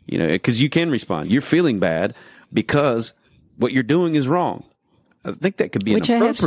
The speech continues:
Speaker 2: said, and
Speaker 1: way.
Speaker 2: may not be the most helpful, but I have
Speaker 1: Yeah.
Speaker 2: said that before. <laughs>
Speaker 1: Yeah, but, you know, I think, again, like we've said oftentimes, your tone can,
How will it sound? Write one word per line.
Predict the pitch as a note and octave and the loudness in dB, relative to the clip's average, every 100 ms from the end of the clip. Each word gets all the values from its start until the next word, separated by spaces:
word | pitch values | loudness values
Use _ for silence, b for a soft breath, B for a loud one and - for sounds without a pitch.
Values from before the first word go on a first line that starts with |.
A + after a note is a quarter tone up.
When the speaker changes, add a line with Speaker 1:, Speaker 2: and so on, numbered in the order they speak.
| E3 | 2
Speaker 2:
said, | D3+ | 0
and | E3+ F3+ | 0 2
Speaker 1:
way. | |
Speaker 2:
may | G#3 A3+ | 2 2
not | G#3 F3+ | 0 2
be | D#3+ | 2
the | |
most | D#3 C#3 - | 2 -2 -2
helpful, | - - - E3+ | -4 -4 -2 -2
but | E3+ D3+ | 0 0
I | D3 | 0
have | E3 | 0
Speaker 1:
Yeah. | F#3+ | 0
Speaker 2:
said | - - | 0 -2
that | - - | -2 -4
before. | - - A#3 - | -2 0 0 -2
<laughs> | - | -2
Speaker 1:
Yeah, | C4 B3 - | 0 0 0
but, | D#3+ F#3+ - G3 | 0 -2 -2 0
you | |
know, | D3+ | 2
I | B2+ | 2
think, | D3+ C#3+ | 0 0
again, | B2 A2+ C#3 C#3+ G#2+ G#2+ | -2 0 2 2 0 0
like | G2+ | -2
we've | G2 G2 | 0 -2
said | - F#2 | 0 0
oftentimes, | F2 F2+ - F2 G2 E2 G2 | 0 -2 -4 -4 -2 -2 0
your | F#2+ | -2
tone | G#2+ - G2+ A#2 G2+ | -2 -4 -4 -2 -4
can, | - G2 F2+ | -2 -2 -2